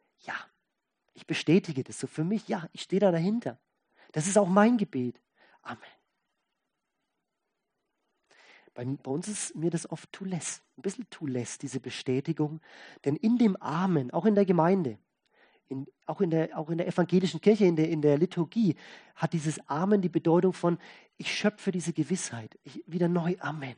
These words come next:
so ist es. Und ich nehme dieses Amen, diese Gewissheit, nehme ich wieder mit in die Woche. Ja, so ist es. Amen. Jesus ist das große Amen.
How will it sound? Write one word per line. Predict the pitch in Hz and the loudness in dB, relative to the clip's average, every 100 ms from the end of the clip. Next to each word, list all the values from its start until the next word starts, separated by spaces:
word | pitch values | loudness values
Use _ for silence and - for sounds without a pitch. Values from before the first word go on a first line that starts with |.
| _ | _
so | - 120 | -18 -16
ist | 127 | -12
es. | 135 - - _ _ - - | -12 -14 -20 _ _ -20 -14
Und | - 151 | -2 -2
ich | 175 | 4
nehme | 175 233 | 6 8
dieses | 220 185 175 | 6 2 0
Amen, | - 160 160 170 202 226 220 254 - - - - | 0 -2 0 4 6 6 4 2 -2 -20 -20 -10
diese | 151 170 | -2 0
Gewissheit, | 156 151 240 - 156 160 240 - - - | 2 4 2 4 4 4 2 -2 -20 -2
nehme | 170 185 | 0 2
ich | - | 2
wieder | 175 | 2
mit | 170 185 214 | 4 6 4
in | 190 | 2
die | 185 175 | -2 -2
Woche. | - 127 | -6 -10
Ja, | 127 160 | -4 -4
so | - 196 | -4 -10
ist | 190 - | -12 -16
es. | 113 - _ _ _ _ _ _ _ _ _ _ _ - | -20 -20 _ _ _ _ _ _ _ _ _ _ _ -14
Amen. | 131 156 151 135 _ _ _ _ _ _ _ _ _ _ _ _ _ | -12 -10 -10 -12 _ _ _ _ _ _ _ _ _ _ _ _ _
Jesus | 151 285 311 220 | 4 4 4 0
ist | 214 | 0
das | 214 - | 0 -2
große | - 208 269 254 - | 0 2 4 0 -2
Amen. | 135 202 208 220 175 | -2 0 4 4 2